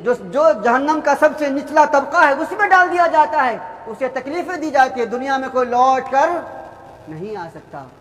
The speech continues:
अल्लाह फरमाता है, "व मिन वराइहिम बरज़खुन इला यौमि युबअसून", कि जब मुर्दे को दफन कर दिया जाए, उसे बोलते हैं हम लोग बरज़ख की जिंदगी। एक हमारी ये जिंदगी है, एक दूसरी हमारी आखिरत की जिंदगी है,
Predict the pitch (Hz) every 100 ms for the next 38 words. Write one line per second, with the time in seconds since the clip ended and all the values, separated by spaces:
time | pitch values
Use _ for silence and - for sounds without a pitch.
0 | - 247 262 - 202 208 214 220 202 180
1 | - - - - 196 202 247 240 214 214
2 | 202 226 240 233 220 214 214 220 208 190
3 | 208 185 202 196 196 185 175 202 202 196
4 | 180 220 233 214 190 165 160 170 165 123
5 | - - - - - - _ - _ _
6 | _ - 190 220 226 226 269 262 240 226
7 | 262 262 254 254 240 247 262 247 247 269
8 | 247 247 311 330 - - - - 151 226
9 | 202 277 277 226 247 226 180 180 226 247
10 | 226 240 240 277 247 277 269 302 277 294
11 | - - - - - 254 208 247 254 277
12 | 247 254 262 269 233 240 294 302 311 277
13 | 302 294 311 294 311 302 -